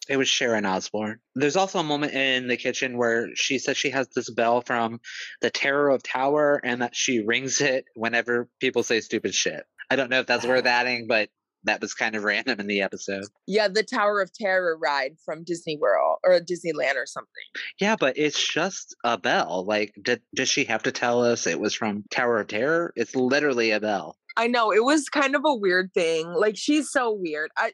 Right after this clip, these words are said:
Speaker 3: I mean, I love her. I love her. I love her. But she does add a, a quite a bit of little random moments. But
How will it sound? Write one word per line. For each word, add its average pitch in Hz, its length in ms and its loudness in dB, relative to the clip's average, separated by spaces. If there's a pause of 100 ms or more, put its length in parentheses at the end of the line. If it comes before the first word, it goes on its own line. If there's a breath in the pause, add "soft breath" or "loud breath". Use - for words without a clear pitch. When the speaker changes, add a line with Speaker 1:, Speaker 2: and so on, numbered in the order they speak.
Speaker 3:
I 247 120 -2
mean, 247 240 -12 (280)
I 220 100 -2
love 185 320 0
her. 151 200 -2
I 151 60 -4
love 156 240 -4
her. 147 100 -4
I 110 80 -4
love 120 200 -2
her. 175 220 0 (260 loud breath)
But 226 120 4
she 285 160 0
does 208 320 2 (220)
add 196 240 4
a, 202 100 0 (300)
a 185 140 0 (120)
quite 196 200 -2
a 196 40 -4
bit 190 140 -6
of 185 140 0
little 175 220 2
random 156 420 -4
moments. 147 520 -4
But 262 120 2